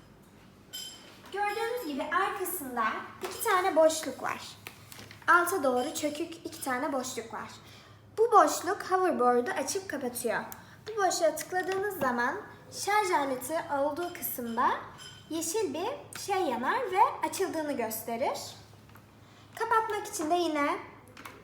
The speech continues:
aynı tuşa basarak kapatabilirsiniz. O zaman da ikisi de yanmaz, yani ışıkları kapanır.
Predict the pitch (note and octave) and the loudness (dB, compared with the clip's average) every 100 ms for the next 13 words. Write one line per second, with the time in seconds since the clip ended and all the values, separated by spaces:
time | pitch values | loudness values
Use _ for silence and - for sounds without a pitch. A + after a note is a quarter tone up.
0 | - E4 E4 C#4 - - - B3+ D#4+ - | 4 6 6 0 -4 -6 0 2 0 -4
1 | - - - - - - - E4 D#4 C4 | -12 -18 -20 -20 -20 -20 -4 -2 0 2
2 | B3 G4 - - - E4 E4+ D#4+ D#4+ C4+ | 4 2 -4 -16 -4 0 2 2 2 2
3 | A#3 A3+ - A3+ F4+ - - - - F#4+ | -2 -2 -4 -4 -2 -4 -10 -16 -2 2
4 | C#4 B3 A#3 A#3 D#4 - E4 D4 - B3+ | 4 2 0 2 2 2 -4 -4 -2 2
5 | F#4 G#4+ - D4 C4 A3+ D#4 G4 D4+ B3+ | 2 2 -2 0 0 0 -2 -2 -2 -2
6 | B3 F#4+ G4 - - - - F4 C4 A#3 | -2 -4 -6 -12 -20 -12 -6 -6 -2 -2
7 | C4+ F#4 D4 C#4 A#3 | 0 -2 -4 -2 -2